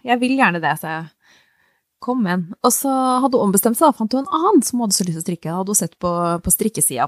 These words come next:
på Facebook. Og det var, eh, Blomsterfavn av Randi K.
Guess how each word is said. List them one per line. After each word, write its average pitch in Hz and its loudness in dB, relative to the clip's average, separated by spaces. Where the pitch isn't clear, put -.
på 156 -12
Facebook. - -8
Og 220 -8
det 220 0
var, 208 0
eh, 202 -4
Blomsterfavn 214 0
av 185 -2
Randi 185 -6
K. 151 -10